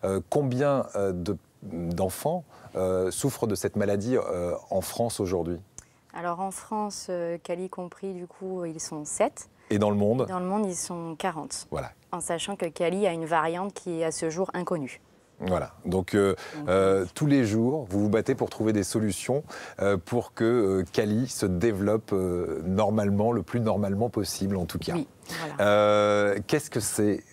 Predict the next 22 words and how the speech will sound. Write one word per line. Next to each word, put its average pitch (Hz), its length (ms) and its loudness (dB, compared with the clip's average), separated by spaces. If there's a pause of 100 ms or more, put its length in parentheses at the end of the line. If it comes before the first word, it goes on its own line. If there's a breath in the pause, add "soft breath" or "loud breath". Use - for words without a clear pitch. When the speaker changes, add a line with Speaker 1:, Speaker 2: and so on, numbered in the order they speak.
Speaker 1:
euh, 85 80 0
votre 90 480 0
vie 92 300 0
aujourd'hui, 98 760 2
euh, 95 460 2 (100)
et 107 80 2
pourquoi - 520 -2
vous, 104 260 0
vous 90 180 0
gardez 101 280 2
le 104 60 0
sourire 107 520 0
et 95 160 0
pourquoi - 420 -2
Cali, 107 400 0 (100)
et 87 100 -2
on 90 60 -2
va 95 100 2
l'entendre 98 340 0
tout 95 140 -4
à 95 80 0
l'heure, 98 200 0